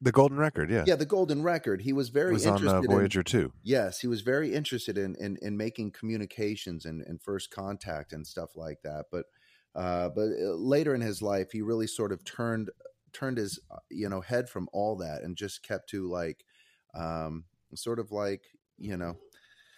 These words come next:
Speaker 2: I don't
Speaker 1: I
Speaker 2: know.
Speaker 1: also think, I think one of the really interesting things about the Golden Record too is, is that he said that it was as much about trying to communicate with an extraterrestrial as it was to communicate to the people on Earth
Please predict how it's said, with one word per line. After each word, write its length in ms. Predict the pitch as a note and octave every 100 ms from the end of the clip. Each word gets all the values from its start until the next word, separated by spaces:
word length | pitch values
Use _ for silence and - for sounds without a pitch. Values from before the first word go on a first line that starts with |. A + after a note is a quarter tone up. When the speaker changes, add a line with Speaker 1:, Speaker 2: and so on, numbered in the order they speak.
| - - - - _ _ _ _ _
Speaker 2:
I 100 | D3
don't 100 | B2
Speaker 1:
I 20 | B2+
Speaker 2:
know. 40 |
Speaker 1:
also 180 | E3 F#3
think, 180 | F3 C#3
I 100 | C#3+
think 260 | C#3+ D3+
one 160 | C#3 C#3+
of 80 | B2+
the 80 |
really 240 | G2+ G#2 F#2
interesting 400 | F#2+ G#2 - F2
things 280 | F2 F2 E2
about 320 | C#2+ D#2+ D#2+
the 60 | D#2
Golden 320 | D#2+ D#2 C#2+
Record 360 | E2 - D#2+
too 260 | - F#2 E2
is, 160 | D2+ -
is 140 | E2+ D#2+
that 180 | D#2+
he 160 | C#2+ F2+
said 320 | - F#2 F2
that 180 | E2 D#2+ - - - _
it 80 | F#2+
was 180 | F#2 F2+
as 160 | F2
much 280 | F#2 G2+ -
about 400 | F2 F2 E2+ D#2
trying 300 | - E2+ E2+
to 340 | - F2 D#2+
communicate 640 | D2+ E2+ F2 E2+ - E2+ -
with 200 | E2+ -
an 80 | D#2
extraterrestrial 840 | F2 - D#2 D#2+ E2+ - E2 D#2
as 200 | - D#2+
it 100 | D#2+
was 340 | D#2 E2+ D#2+ -
to 300 | - E2+ D#2 - - _
communicate 600 | - F#2+ G2+ G2 F#2+ E2+
to 60 | E2+
the 100 | D#2+
people 280 | F#2 - D2+
on 220 | D2 D2+
Earth 380 | E2+ G2+ F2